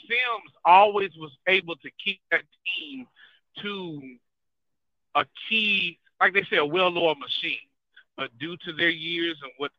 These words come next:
had went on with their financial capabilities, they fell off. And that's one of the reasons why they followed famu, because the meac was not just really giving them help as far as additions of money and so on and so forth.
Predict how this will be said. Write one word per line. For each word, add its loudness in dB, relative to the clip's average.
had 2
went -8
on -6
with -10
their -4
financial -2
capabilities, -2
they -4
fell 0
off. 4
And -10
that's 2
one -8
of -10
the -12
reasons -8
why 4
they 0
followed 0
famu, -2
because -8
the -16
meac 0
was -18
not -2
just -16
really -8
giving -18
them -10
help -4
as -20
far -2
as -10
additions -10
of -14
money -4
and -10
so -16
on -14
and -14
so -10
forth. -14